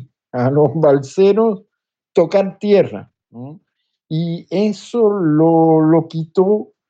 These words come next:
el gobierno de Obama en dos mil diecisiete, ¿no? En enero de dos mil diecisiete, unos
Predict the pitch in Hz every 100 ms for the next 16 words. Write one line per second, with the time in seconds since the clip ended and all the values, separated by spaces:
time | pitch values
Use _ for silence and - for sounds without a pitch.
0 | _ _ _ - 147 156 147 143 156 180
1 | 180 170 156 139 135 123 117 113 110 127
2 | 143 156 175 202 - _ _ _ _ _
3 | - 120 123 127 127 139 127 160 190 190
4 | 160 143 139 135 120 - 127 123 - -
5 | _ _ _ - 135 160 156 156 175 220
6 | 233 165 147 139 135 175 175 156 - 139
7 | - 170 190 190 180 165 160 151 147